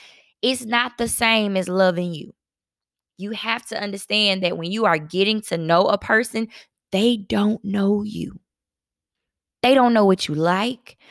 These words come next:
They don't know how you like it. All they know is what you give them. And then the rest is just feeling their way through or guessing as they go.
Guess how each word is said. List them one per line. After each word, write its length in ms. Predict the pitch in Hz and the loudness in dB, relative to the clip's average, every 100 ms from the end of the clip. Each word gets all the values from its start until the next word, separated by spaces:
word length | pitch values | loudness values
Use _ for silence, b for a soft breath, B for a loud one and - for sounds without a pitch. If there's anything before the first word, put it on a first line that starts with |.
| b b _ | b b _
They 160 | - 359 | -2 0
don't 260 | 359 226 196 | 0 0 2
know 200 | 175 180 | 2 2
how 320 | - 214 226 | 0 0 0
you 200 | 180 165 | -2 -2
like 420 | 175 196 262 - | 0 0 -2 -2
it. 200 | 269 359 _ _ _ _ _ _ _ _ _ _ _ _ _ - | -6 -6 _ _ _ _ _ _ _ _ _ _ _ _ _ 0
All 240 | 254 302 | 4 4
they 240 | 285 294 269 | 4 0 0
know 400 | 247 254 226 208 | 2 4 4 0
is 180 | 190 | -4
what 260 | 202 208 202 | -6 -6 -6
you 160 | 190 175 | -8 -8
give 340 | 208 214 175 | -2 -2 -2
them. 280 | 143 - - _ b b b - | -12 -14 -18 _ b b b -2
And 140 | 226 | -2
then 140 | 233 | 0
the 140 | 214 196 | 0 0
rest 420 | 202 269 269 - | 0 -2 -4 -6
is 180 | 208 - | -8 -6
just 500 | 208 208 202 - - _ _ | -4 -4 -4 -8 -12 _ _
feeling 500 | _ - 214 226 233 | _ 0 2 2 2
their 200 | 233 233 | 2 0
way 180 | 247 247 | -2 -4
through 460 | 247 269 254 - - _ _ _ _ | -8 -10 -8 -10 -16 _ _ _ _
or 400 | 180 190 175 180 - _ 151 | 2 4 4 0 -6 _ -6
guessing 500 | 185 196 240 262 226 | 0 2 2 0 0
as 180 | 233 240 | -2 -2
they 160 | 240 226 | -4 -2
go. 440 | 202 269 - | -4 -6 -6